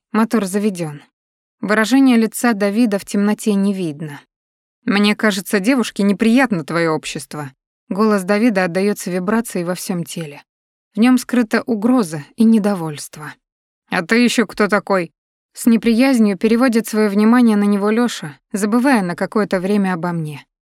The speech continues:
«Мы с моей девушкой сами разберёмся, кому и что приятно.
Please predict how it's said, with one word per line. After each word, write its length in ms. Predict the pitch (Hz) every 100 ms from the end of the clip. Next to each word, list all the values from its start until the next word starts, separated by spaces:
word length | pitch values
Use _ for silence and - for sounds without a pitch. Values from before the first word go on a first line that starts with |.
| _ _ -
«Мы 180 | 202 233
с 80 |
моей 240 | 233 226 214
девушкой 420 | 226 214 - 214
сами 300 | - 285 233
разберёмся, 640 | 185 165 180 175 160 -
кому 400 | - 202 233 262
и 40 | 208
что 220 | - 202
приятно. 720 | 185 175 156 151 143 151 139